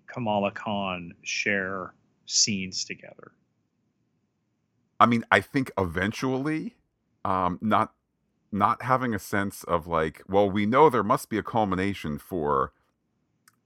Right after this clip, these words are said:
Speaker 2: uh, Pete, pardon me, what was one of the Avengers, uh, copywritten things? One was Avengers Secret Wars, the other one was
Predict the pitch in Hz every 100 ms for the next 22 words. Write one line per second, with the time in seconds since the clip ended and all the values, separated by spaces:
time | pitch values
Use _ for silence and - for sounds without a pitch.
0 | - 67 90 123 117 - 85 76 71 98
1 | 117 120 120 123 113 113 113 101 107 104
2 | 107 104 101 - 90 98 95 90 92 -
3 | 98 101 110 104 101 101 101 101 95 95
4 | 95 85 78 90 87 90 90 - 101 87
5 | - 90 87 87 82 82 85 85 80 80
6 | - -